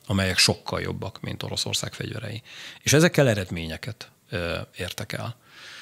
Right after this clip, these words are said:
Azt kell látnunk, hogy ezt próbálja nyilván valahogy kivédeni Oroszország,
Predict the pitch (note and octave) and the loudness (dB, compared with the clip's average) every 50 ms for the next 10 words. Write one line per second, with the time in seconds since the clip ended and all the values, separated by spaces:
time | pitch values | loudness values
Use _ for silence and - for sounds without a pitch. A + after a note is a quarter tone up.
0 | - - - - - _ _ - C#3+ - - A2 F2+ G2+ A#2 C3+ C#3+ - F#3 F3 | -18 -20 -20 -20 -20 _ _ 2 4 4 4 4 4 4 2 2 4 4 4 4
1 | F3 D#3+ - - G#2+ G2+ G2+ G2+ - - G#2 - - C3 A2+ G2+ G2+ G2+ G2 G2+ | 4 2 2 2 4 4 4 2 2 2 2 2 6 6 6 6 6 4 4 4
2 | G2 G2+ G2+ G2+ G2 G2 F#2 G2 F#2 F#2+ F#2 F#2 G2 F#2 F2+ F2+ - - F2 D#2+ | 4 4 4 4 4 4 2 2 2 2 2 2 2 2 2 0 0 -2 -2 -2
3 | E2 D#2 D2+ D2 D#2 D#2+ D#2+ - - _ _ _ _ _ _ _ - A2+ F2 F2 | -2 -2 -2 -4 -4 -6 -8 -12 -14 _ _ _ _ _ _ _ -8 -6 -4 -2
4 | - - G2 G2 - - - F3+ F3 E2 F3+ - | -2 -2 0 0 2 2 2 2 0 0 -2 -6